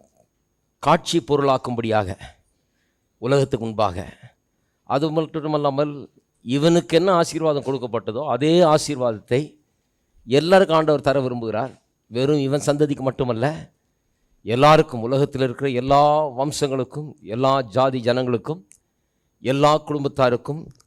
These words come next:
குடும்பம் குடும்பமாக, இனம் இனமாக, ஜாதி ஜாதியாக எல்லாருக்கும் தேவன் அதே ஆசீர்வாதத்தை, அந்த ஆபிரகாமின் ஆசீர்வாதத்தை,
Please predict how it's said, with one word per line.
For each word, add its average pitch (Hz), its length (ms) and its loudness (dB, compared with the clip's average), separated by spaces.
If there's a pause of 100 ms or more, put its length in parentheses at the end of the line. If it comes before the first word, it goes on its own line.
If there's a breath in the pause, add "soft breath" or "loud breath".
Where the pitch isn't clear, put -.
குடும்பம் 143 400 0
குடும்பமாக, 139 800 -4 (600)
இனம் 135 380 0
இனமாக, 127 500 -2
ஜாதி 135 460 0
ஜாதியாக 123 720 0 (520)
எல்லாருக்கும் 135 720 2
தேவன் 131 640 -2 (140)
அதே 135 340 4
ஆசீர்வாதத்தை, 117 580 0
அந்த 95 140 -6
ஆபிரகாமின் 135 640 2
ஆசீர்வாதத்தை, 87 520 -8